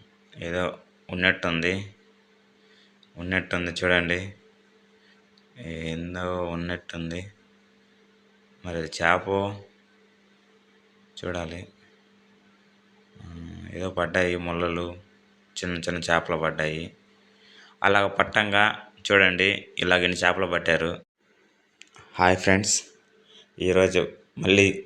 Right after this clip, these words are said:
చేపల వేటకు వచ్చాము. చూడండి, ఇక్కడ మా బాస్ చేపల వల వేస్తున్నాడు. చూద్దాం, మా బాస్ వేసే చేపల వలలో పడతాయో పడవో. ఈ కాలువ వచ్చి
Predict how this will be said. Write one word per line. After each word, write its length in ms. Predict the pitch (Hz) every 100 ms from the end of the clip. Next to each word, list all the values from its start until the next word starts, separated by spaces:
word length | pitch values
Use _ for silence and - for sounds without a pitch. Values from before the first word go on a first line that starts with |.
| - _ _ 104
చేపల 260 | 92 90 95 87
వేటకు 220 | 85 -
వచ్చాము. 400 | 90 - 87 87 104 110 _ _ _ _ _ _ _ _ _ _ _ _
చూడండి, 360 | 101 95 92 92
ఇక్కడ 160 | 90 90
మా 60 | 90 85
బాస్ 220 | 92 95 - - - _ _ _ _ _ _ _ _ _ _
చేపల 320 | 92 90 95 87
వల 200 | 87 85 82
వేస్తున్నాడు. 560 | 90 - 90 82 82 92 - _ _ _ _ _ _ _ _ _ _ _ _ - _ _ _ _ _ _ -
చూద్దాం, 460 | 98 95 87 87 95 - _ _ _ -
మా 160 | 92 87
బాస్ 200 | 92 95 -
వేసే 320 | 92 - 90 73 -
చేపల 260 | 95 90 92
వలలో 220 | 87 87 87
పడతాయో 360 | 87 85 90 90 87
పడవో. 300 | 85 85 92 101 _ _ _ _ _ _ _ _ _ _ _ _
ఈ 120 | - 95 101
కాలువ 240 | 98 107 98
వచ్చి 260 | - 104